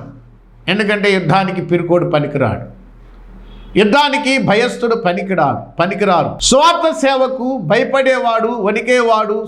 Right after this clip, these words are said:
సుఖాన్ని కోరుకునేవాడు పనికిరాడు. పొమ్మను, వాళ్ళని పొమ్మను, వాళ్ళని వెళ్ళగొట్టు. వాళ్ళు యుద్ధానికి పనికిరారు, వారు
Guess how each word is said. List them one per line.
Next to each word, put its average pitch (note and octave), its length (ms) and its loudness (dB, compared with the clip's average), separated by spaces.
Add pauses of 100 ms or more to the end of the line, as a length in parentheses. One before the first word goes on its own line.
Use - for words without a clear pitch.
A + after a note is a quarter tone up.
సుఖాన్ని G3 380 -4
కోరుకునేవాడు G#3 760 0
పనికిరాడు. G3 920 0
పొమ్మను, G3 440 2
వాళ్ళని G3+ 340 0
పొమ్మను, G3+ 720 -2 (1120)
వాళ్ళని B3 360 4
వెళ్ళగొట్టు. B3+ 840 2 (320)
వాళ్ళు B3+ 260 2
యుద్ధానికి B3+ 560 0
పనికిరారు, A#3+ 720 0
వారు A#3 260 2